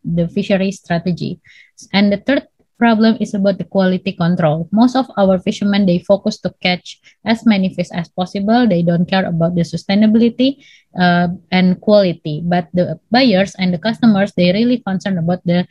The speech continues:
quality itself. So these three problems, we try to create Aruna as a solution.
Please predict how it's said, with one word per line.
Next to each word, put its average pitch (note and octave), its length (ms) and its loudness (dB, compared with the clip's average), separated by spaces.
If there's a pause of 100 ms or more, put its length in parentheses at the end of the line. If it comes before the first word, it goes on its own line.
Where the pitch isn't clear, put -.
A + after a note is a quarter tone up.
(240)
quality F3+ 640 0
itself. D#3 380 -8 (340)
So F#3+ 240 2
these F#3 240 0
three C#4+ 220 0
problems, G3+ 720 2
we F3+ 280 -2
try G3+ 320 -2 (100)
to F3 80 -6 (100)
create F#3 340 -4 (140)
Aruna F3+ 460 -2
as E3+ 140 -8
a D#3+ 80 -8
solution. D#3+ 680 -8